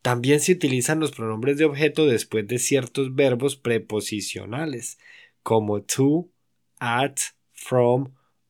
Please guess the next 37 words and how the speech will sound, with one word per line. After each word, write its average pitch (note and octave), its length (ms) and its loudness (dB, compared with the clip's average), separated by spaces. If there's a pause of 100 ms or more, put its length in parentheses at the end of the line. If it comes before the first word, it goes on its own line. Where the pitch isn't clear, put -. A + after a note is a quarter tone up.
on, A#2+ 440 4 (500)
entre A2 480 0
otros. - 600 -12 (420)
Por C3 160 4
ejemplo, B2+ 420 2
"She's C#3 380 0
waiting D3 360 2
for C3+ 300 -2
us B2+ 280 0
at A#2 240 -6
the G#2+ 160 0
airport". - 600 -2 (480)
Ella A2+ 380 0
nos A2 260 -2
está G#2 280 -8
esperando A#2+ 840 -2
en A2 200 -4
el G2 140 -4
aeropuerto. - 760 -10 (500)
Es - 240 -2
importante A#2+ 600 -4
recordar G#2 480 -6
que - 100 -4
estos A#2 240 -6
pronombres G2+ 460 -2
de A2+ 80 2
objeto G#2 520 -4
cambian B2+ 600 -2
su G#2 200 -8
forma A#2+ 560 -2
dependiendo G2+ 840 -6
de A#2 100 0
su G#2+ 240 -8
posición G2 680 -10
en G#2 120 -10
la G#2 80 -6
oración. G#2+ 540 -2